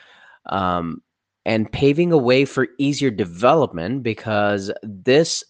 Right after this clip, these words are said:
standard that MasterCard is building can be considered like a protocol, just like you have T C P I P on the internet, and it lets you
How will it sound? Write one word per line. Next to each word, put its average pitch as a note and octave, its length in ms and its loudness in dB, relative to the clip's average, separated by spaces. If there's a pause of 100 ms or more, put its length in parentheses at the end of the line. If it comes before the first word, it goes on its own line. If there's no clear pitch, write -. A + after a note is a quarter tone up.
standard A2+ 800 0
that F#2+ 160 0
MasterCard G#2 580 -2
is F#2+ 140 -6
building G#2+ 500 0
can G#2+ 220 -4
be A2+ 100 -2
considered D3 480 2
like B2+ 180 2
a A2 60 -2
protocol, F#2+ 560 0
just A2+ 240 -4
like A#2 160 -4
you A2+ 120 -4
have G#2+ 200 -2
T B2+ 160 -2
C B2+ 200 -4
P A2 180 -4
I G#2 140 0
P B2 360 -8 (320)
on G#2 200 0
the G2 80 -2
internet, C3 640 0 (480)
and G2 440 0
it G#2 180 0
lets A2 400 2
you G#2+ 400 0